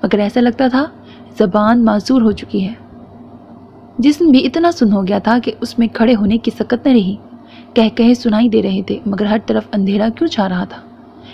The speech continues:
उसके बाद आवाज़ भी ऐसे लग रहा था जैसे दूर जा रही हो। वो किसी समुंदर में थी। हाँ, हर तरफ पानी था। सांस घुटती जा रही थी। वो हर शय से दूर गहराई में डूबती जा रही थी।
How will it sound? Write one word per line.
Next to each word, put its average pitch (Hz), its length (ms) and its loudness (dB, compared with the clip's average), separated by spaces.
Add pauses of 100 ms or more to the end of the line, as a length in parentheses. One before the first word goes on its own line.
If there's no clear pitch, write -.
(160)
उसके - 220 -4
बाद 185 320 -2 (140)
आवाज़ 214 420 0
भी 208 220 -2 (1500)
ऐसे 277 440 2
लग 269 180 2
रहा 277 180 4
था 311 160 2
जैसे 233 300 2
दूर 226 420 4
जा 208 180 -2
रही 196 240 -2
हो। 190 100 -4 (580)
वो 226 80 4
किसी 247 280 2
समुंदर 220 420 2
में 214 140 -2
थी। 233 320 -10
हाँ, 190 380 -4
हर 240 80 0
तरफ 269 320 -4
पानी 226 260 2
था। - 180 -10 (680)
सांस 226 280 2
घुटती 240 340 2
जा 202 140 0
रही 190 220 -2
थी। 220 200 -10 (640)
वो 208 80 4
हर 226 220 0
शय 220 240 -4
से 220 120 -4
दूर 196 220 -2
गहराई 208 400 0
में 208 140 -2
डूबती 202 360 -4
जा 214 120 -2
रही 185 200 -4
थी। - 180 -14